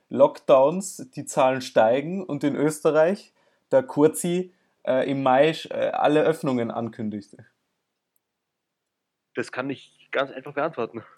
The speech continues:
Speaker 1: Bitte.
Speaker 2: Ein Lockdown wirkt ja nicht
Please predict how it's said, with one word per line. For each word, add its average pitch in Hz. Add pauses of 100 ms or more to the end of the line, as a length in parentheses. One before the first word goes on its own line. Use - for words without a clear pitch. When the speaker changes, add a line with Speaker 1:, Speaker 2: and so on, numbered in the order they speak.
(320)
Speaker 1:
Bitte. 135 (2000)
Speaker 2:
Ein 123
Lockdown 143 (520)
wirkt 147
ja 135
nicht 143